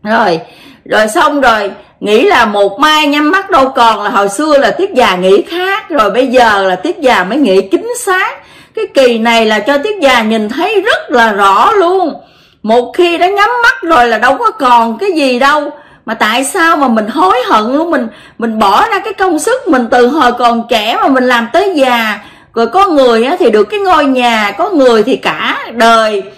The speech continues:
không xây được cái ngôi nhà, cả đời không mua được chiếc xe Honda.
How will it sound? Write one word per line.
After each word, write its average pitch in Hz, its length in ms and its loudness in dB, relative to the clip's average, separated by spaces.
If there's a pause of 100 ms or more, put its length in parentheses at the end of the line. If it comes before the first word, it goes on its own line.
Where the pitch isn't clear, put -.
(220)
không 349 320 0
xây 359 280 0
được 262 180 4
cái 392 160 -4
ngôi 359 240 2
nhà, 226 540 0 (380)
cả 240 240 0
đời 240 300 2
không 349 240 -2
mua 320 140 2
được 392 260 2
chiếc 392 160 2
xe 359 220 -2
Honda. 302 640 -2